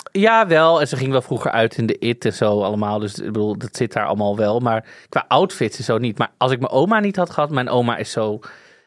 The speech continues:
expressief. Daar ben ik echt blij mee dat ik wat dat betreft iemand heb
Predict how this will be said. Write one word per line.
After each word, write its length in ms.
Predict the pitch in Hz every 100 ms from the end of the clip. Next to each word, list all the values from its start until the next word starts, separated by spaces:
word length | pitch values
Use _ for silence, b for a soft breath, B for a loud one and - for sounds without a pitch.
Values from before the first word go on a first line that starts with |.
| B
expressief. 840 | - - - - 131 196 - - _ b b b -
Daar 160 | 127
ben 80 | 143
ik 80 | 139
echt 160 | 127 110
blij 240 | 113 113
mee 120 | 113
dat 120 | 113
ik 120 | 113 120
wat 100 | 110
dat 140 | 110
betreft 300 | - 117 -
iemand 420 | - 113 107 - -
heb 220 | - 110